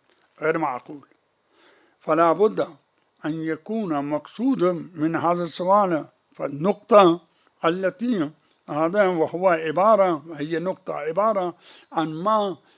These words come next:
ال-، إذا ال-، عن ما جرت به السنة، يعني إذا ترك الإنسان كأنه ترك السنة، يعني من جهة الأهمية فقط، لا من حيث العدد.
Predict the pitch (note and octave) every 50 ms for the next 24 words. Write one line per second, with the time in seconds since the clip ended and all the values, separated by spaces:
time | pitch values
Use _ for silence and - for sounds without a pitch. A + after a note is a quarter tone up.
0 | _ _ - D3 D3 D#3 D#3 D3+ D#3 E3 - E3 E3 E3 D#3 D#3+ D3+ D3+ D#3 -
1 | D#3 D3+ D3+ D3+ D#3 - D#3 D3+ D#3+ F3+ D#3+ D3 C#3+ D#3 D#3 D#3 D3+ C#3 D#3+ D3+
2 | D3 C#3+ C#3+ F#3 D3 C#3 D3 - - F3 D#3+ E3 F#3+ G#3+ A3 A3+ A3+ G#3+ - _
3 | - - - _ - D#3 D3+ E3+ F#3 G3+ G#3 G3+ F#3+ D3+ D#3 D3+ D3 D3+ D3 D3
4 | D3 C#3+ - D#3 D#3+ D#3+ E3 D#3+ - - D3+ D3+ D#3 D#3 D3+ D#3 - - G3 A3+
5 | C4 C#4+ B3+ - - A#3 G#3 A#3 A#3 A#3 A#3 F#3 G#3 G#3+ - - A#3+ G#3+ G#3+ -
6 | - A3+ F#3+ - - G3 F#3 D#3+ C3+ A#2+ - - _ _ _ _ - - - -
7 | - _ - D3+ D#3 E3+ F#3+ G3+ G3 F#3+ G3 F#3+ F3+ D#3+ A3 G#3 F#3+ A3 - -
8 | C#4+ C#4 C4+ - - - - C3 A#2+ D3 E3+ A3+ D4 E4 C#4 F#3 D#3 - - -
9 | - - - - _ _ _ _ _ _ _ _ _ _ _ _ _ _ _ _
10 | _ _ - C#3+ C3 D3+ F#3 A#3 C4 C4+ B3+ A#3 A#3+ A#3+ G#3+ G3 - D#3+ F3+ -
11 | - G3+ A3+ A3+ D3+ B2 D3+ E3+ _ _ _ _ _ _ _ - D#3+ D3+ C#3 C#3
12 | C3 B2+ B2+ - - - -